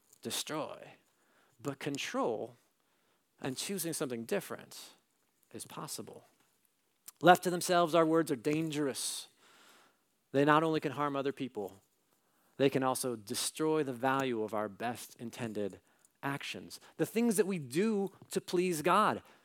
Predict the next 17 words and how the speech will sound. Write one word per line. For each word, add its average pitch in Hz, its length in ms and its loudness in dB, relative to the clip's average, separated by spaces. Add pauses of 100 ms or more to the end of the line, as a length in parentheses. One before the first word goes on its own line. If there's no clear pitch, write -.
(280)
I 147 60 -2
mean, 175 180 2
that 202 220 6
is 226 100 6
what 208 160 4
James 202 300 4
is 170 120 2
saying 196 280 0
here. 165 160 2
He's 151 160 4
claiming 214 440 4
that, 165 200 6 (420)
that, 175 300 6 (520)
<laughs> - 680 0
in 175 140 8
other 202 220 12
words, 196 280 8